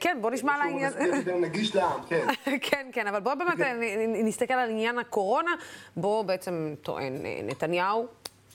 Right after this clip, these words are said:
Speaker 1: "אני, אני, אני הוצאתי אותנו מהמצב שהיינו עלולים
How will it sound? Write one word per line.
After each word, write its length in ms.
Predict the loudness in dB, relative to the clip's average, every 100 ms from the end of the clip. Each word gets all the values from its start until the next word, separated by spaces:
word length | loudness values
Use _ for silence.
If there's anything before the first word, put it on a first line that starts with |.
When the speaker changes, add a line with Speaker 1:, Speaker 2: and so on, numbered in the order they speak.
| -20 -20 -4
Speaker 1:
"אני, 500 | -2 -2 -2 0 0 0
אני, 240 | 2 2 2 0
אני 180 | 0
הוצאתי 400 | 0 0 -4 -2
אותנו 360 | -2 -2 -4 -4
מהמצב 460 | -2 -2 -2 -2 -2
שהיינו 920 | -4 -2 -2 -2 -2 -2 0 2 2
עלולים 400 | 2 2 0